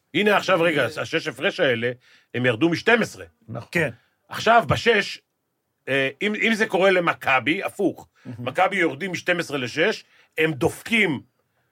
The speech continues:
Speaker 1: איזה עשר פצצות ל-, לפרצוף, לא לגוף, וחוזרים למשחק. שנייה, הפועל,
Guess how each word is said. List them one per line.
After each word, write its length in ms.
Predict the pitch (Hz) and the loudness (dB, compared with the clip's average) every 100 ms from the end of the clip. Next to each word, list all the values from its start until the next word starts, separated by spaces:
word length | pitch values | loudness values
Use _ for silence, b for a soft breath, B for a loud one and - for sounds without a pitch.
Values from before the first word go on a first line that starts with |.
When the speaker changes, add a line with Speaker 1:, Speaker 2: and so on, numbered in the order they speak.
| _ _ _ _ _ - | _ _ _ _ _ -4
Speaker 1:
איזה 200 | 151 147 | 0 4
עשר 360 | 170 190 - 185 | 4 4 0 -2
פצצות 600 | - 170 - 175 123 - _ _ _ _ _ - | 0 0 4 2 2 -8 _ _ _ _ _ 0
ל-, 400 | 143 143 143 139 131 | 4 6 6 4 4
לפרצוף, 760 | 143 143 151 151 240 214 - - _ b | 4 4 0 0 0 0 -2 -18 _ b
לא 160 | 156 202 | 6 8
לגוף, 760 | 214 160 180 247 - - - b b b - | 6 4 4 4 4 -10 -20 b b b -2
וחוזרים 480 | 185 208 220 214 269 | 2 2 2 4 6
למשחק. 440 | 262 - 254 254 | 6 4 4 4
שנייה, 380 | 202 226 220 170 | 2 4 4 2
הפועל, 480 | - 202 202 247 | 2 6 8 6